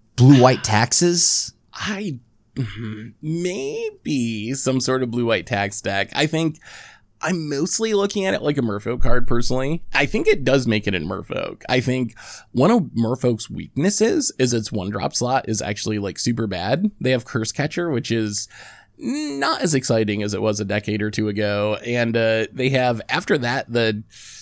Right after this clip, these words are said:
Speaker 2: oh, the thing that can loot one time, Benthic,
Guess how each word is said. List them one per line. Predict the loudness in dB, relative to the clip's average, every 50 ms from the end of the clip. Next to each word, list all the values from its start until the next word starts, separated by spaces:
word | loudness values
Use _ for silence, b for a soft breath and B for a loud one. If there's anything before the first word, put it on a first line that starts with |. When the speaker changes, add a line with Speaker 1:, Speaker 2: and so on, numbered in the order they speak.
| B B B _ -8
Speaker 2:
oh, | -8 -6 -6 -6 -6 -6 -4
the | -2 -2 0
thing | 2 4 2 2
that | 2 -2
can | -2 -2 -2
loot | 0 -2 -4 -2
one | -2 -2 -2 -2
time, | -2 -2 -2 -2 -4 -4
Benthic, | -2 -2 -2 -2 -4 -4 -2 -2 -2 -2 -4